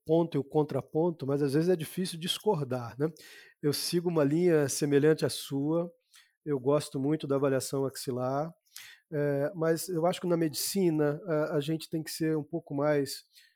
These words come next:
é, conservador no conceito amplo da palavra. O conservador, de um modo geral, ele, é, aceita as inovações sem deixar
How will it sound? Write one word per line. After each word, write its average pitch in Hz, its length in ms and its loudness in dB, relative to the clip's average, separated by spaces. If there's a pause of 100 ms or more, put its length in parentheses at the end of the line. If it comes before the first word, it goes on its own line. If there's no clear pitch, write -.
(180)
é, 151 300 0 (120)
conservador 156 800 2
no 139 80 -2
conceito 156 520 -4
amplo 143 240 -2
da 139 120 -2
palavra. 123 520 -4
O 160 80 -10
conservador, 170 640 -2
de 170 100 -4
um - 20 -2
modo 151 220 -2
geral, 143 500 0 (440)
ele, 160 440 2
é, 143 640 0 (800)
aceita 208 840 4
as 190 160 4
inovações 160 960 -2 (320)
sem 233 480 2
deixar 196 560 4